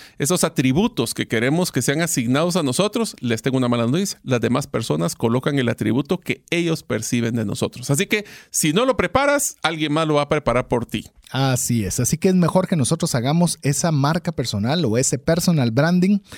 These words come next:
Speaker 2: para que nosotros podamos, eh, posicionarnos bien. Como lo vamos a ver, no solo es posicionar lo que nos gusta o lo que creemos que es bueno, también incluso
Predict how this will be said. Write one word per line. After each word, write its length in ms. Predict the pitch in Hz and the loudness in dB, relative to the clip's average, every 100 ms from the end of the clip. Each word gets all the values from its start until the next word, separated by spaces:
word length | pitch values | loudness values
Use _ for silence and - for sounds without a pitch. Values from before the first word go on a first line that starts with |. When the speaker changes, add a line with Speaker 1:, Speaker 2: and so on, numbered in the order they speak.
| - - - | -20 -20 -6
Speaker 2:
para 160 | 107 139 | -2 0
que 100 | 135 | 2
nosotros 460 | 120 135 127 180 | 2 2 0 -2
podamos, 640 | - 139 117 143 190 202 - | 2 2 4 4 2 0 -2
eh, 200 | 131 131 | 0 2
posicionarnos 680 | 131 170 143 151 170 302 196 | 2 -2 0 2 2 2 2
bien. 340 | 185 349 - - - - - | 2 2 -4 -10 -18 -18 0
Como 200 | 160 160 | 2 4
lo 100 | 156 | 4
vamos 260 | 208 262 | 4 4
a 60 | 175 | 4
ver, 200 | 175 247 | 2 4
no 140 | 214 | 2
solo 240 | 190 220 214 | 2 2 2
es 80 | 214 | 2
posicionar 840 | 202 180 180 156 127 127 160 202 | 0 2 2 2 2 2 2 2
lo 280 | 196 170 - | 2 2 0
que 120 | 117 | 0
nos 300 | 120 110 110 | 2 0 2
gusta 500 | 143 262 - 285 302 | 2 2 0 0 2
o 160 | 123 | 4
lo 120 | 117 107 | 2 0
que 180 | - | -4
creemos 340 | - 104 165 175 | -4 -2 -2 0
que 60 | |
es 60 | 131 | 0
bueno, 180 | 160 330 | 0 0
también 320 | 143 151 214 | -2 0 2
incluso 600 | 220 165 202 339 - 160 | 2 2 2 2 2 -2